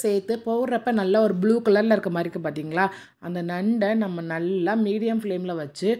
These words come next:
நல்லா இந்த பக்கம், அந்த பக்கம், இந்த பக்கம், அந்த பக்கம் மாற்றி மாற்றி நல்லா பெரட்டி வதக்கிக்கணும். நல்லா அந்த நண்டோட ப்ளூ கலர்லாம் போய் நல்லா ரெட் கலராக மாறணும். அப்போ தான் நண்டு வந்து சூப்பராக இருக்கும். கவுச்சி ஸ்மெல்லாம் அடிக்காமல் இருக்கும்.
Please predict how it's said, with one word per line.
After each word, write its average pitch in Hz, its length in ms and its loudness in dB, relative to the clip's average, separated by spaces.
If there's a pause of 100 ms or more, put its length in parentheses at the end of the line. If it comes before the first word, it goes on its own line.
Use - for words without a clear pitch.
(400)
நல்லா 175 280 2 (120)
இந்த 185 200 -4
பக்கம், 175 240 -2
அந்த 175 220 -2
பக்கம், 185 240 0
இந்த 185 160 -2
பக்கம், 202 220 -2
அந்த 196 180 0
பக்கம் 226 200 0 (120)
மாற்றி 185 280 -4 (120)
மாற்றி 185 260 -4
நல்லா 190 400 2
பெரட்டி 196 400 -4 (480)
வதக்கிக்கணும். 185 680 -2 (100)
நல்லா 180 340 4
அந்த 180 140 2 (140)
நண்டோட 208 420 4 (120)
ப்ளூ 220 120 6 (140)
கலர்லாம் 190 500 0
போய் 170 200 0 (480)
நல்லா 202 200 0 (120)
ரெட் 180 180 -6 (120)
கலராக 214 400 2
மாறணும். 170 460 -2
அப்போ 160 220 -4
தான் 220 160 0
நண்டு 175 300 -6
வந்து 165 180 -2 (680)
சூப்பராக 220 480 0
இருக்கும். 262 340 -2
கவுச்சி 202 320 2
ஸ்மெல்லாம் 185 400 2
அடிக்காமல் 180 400 0
இருக்கும். 233 260 -4